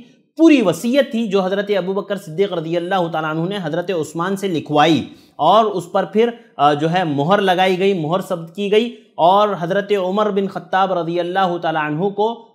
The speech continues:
खलीफा मुंतखब कर दिया गया। अब इसके बाद हज़रत अबू बकर सिद्दीक़ रज़ी अल्लाह तआला अन्हु ने सहाबाए कराम से पूछा, सहाबाए कराम से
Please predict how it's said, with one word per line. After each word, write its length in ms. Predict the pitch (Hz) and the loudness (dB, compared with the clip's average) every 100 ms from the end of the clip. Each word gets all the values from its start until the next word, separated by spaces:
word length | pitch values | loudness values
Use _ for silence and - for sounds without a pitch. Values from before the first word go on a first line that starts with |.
| _ | _
खलीफा 360 | 160 156 170 196 | -2 2 2 0
मुंतखब 520 | 185 139 135 143 170 151 | -2 -2 -2 -2 -4 -4
कर 120 | 120 | -8
दिया 260 | 101 104 95 | -6 -8 -8
गया। 240 | 92 87 - _ - | -10 -14 -20 _ -4
अब 80 | 151 | -4
इसके 220 | 196 269 | 2 4
बाद 240 | 226 220 208 | 6 6 4
हज़रत 320 | 196 214 220 | 0 -2 0
अबू 180 | 208 196 | 0 0
बकर 220 | 220 220 208 | 0 -2 -6
सिद्दीक़ 340 | 185 185 240 | -4 -2 0
रज़ी 220 | 226 196 | 0 0
अल्लाह 300 | 202 202 208 | 0 2 0
तआला 220 | 202 190 180 | 0 0 -2
अन्हु 180 | 170 | -2
ने 120 | 175 220 | -4 -4
सहाबाए 360 | 196 185 220 | 0 2 2
कराम 300 | 208 190 214 | 0 0 0
से 120 | 233 233 | 0 -2
पूछा, 340 | 220 208 220 156 - - _ | -2 0 2 2 -2 -16 _
सहाबाए 380 | - 127 151 165 | -2 2 2 2
कराम 300 | 160 156 190 | 0 0 0
से 180 | 190 254 | -2 -2